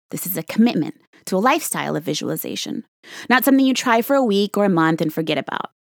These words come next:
You have to hold the vision in your mind consistently and make it a practice to see the benefits. A great way to start implementing this is to dedicate a few minutes each week to visualize.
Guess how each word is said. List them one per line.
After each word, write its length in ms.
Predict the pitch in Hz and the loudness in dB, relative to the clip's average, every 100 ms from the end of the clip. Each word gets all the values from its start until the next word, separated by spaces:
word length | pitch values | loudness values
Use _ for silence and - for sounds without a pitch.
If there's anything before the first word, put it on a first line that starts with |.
| - | -4
You 100 | 247 | -2
have 200 | 233 262 | 2 0
to 140 | - 254 | 0 -2
hold 500 | - 254 294 339 277 | 0 2 2 2 2
the 80 | |
vision 380 | 240 214 208 220 | 4 4 4 2
in 180 | - 226 | 2 2
your 140 | 240 | 4
mind 340 | 233 190 175 190 | 4 2 0 -2
consistently 920 | 190 185 - 277 - 175 170 107 - - - - | -4 -4 -2 -4 -4 -4 -4 -4 -8 -12 -14 0
and 120 | 196 | 2
make 200 | 196 196 | 2 2
it 60 | 202 | -2
a 40 | |
practice 600 | - - 320 - - - | -4 -2 -2 -2 -12 -10
to 100 | - | -10
see 180 | 185 170 | -6 -6
the 80 | 160 | -4
benefits. 680 | 165 170 156 - - - - _ _ _ _ - - - - | -2 -2 -2 -8 -14 -14 -16 _ _ _ _ -20 -14 -8 -2
A 60 | |
great 240 | 226 302 240 | 4 4 4
way 240 | 202 185 | 2 2
to 100 | 185 | 0
start 240 | - 190 - | 0 0 0
implementing 480 | 175 180 170 156 151 | -2 0 0 2 0
this 340 | - 170 - - | -2 -6 -6 -4
is 280 | 185 185 - | -2 -2 -6
to 260 | - 240 | -2 0
dedicate 500 | 202 277 311 - 277 269 | 0 0 0 0 0 0
a 100 | 226 | -4
few 240 | - 294 | 0 2
minutes 360 | 294 208 - - | 4 2 -2 -6
each 240 | - 285 - | -2 0 0
week 340 | 180 196 - - | -2 -4 -6 -6
to 260 | 190 180 | -2 0
visualize. 800 | 175 170 151 151 - - - - | 0 -2 -2 -6 -8 -10 -12 -16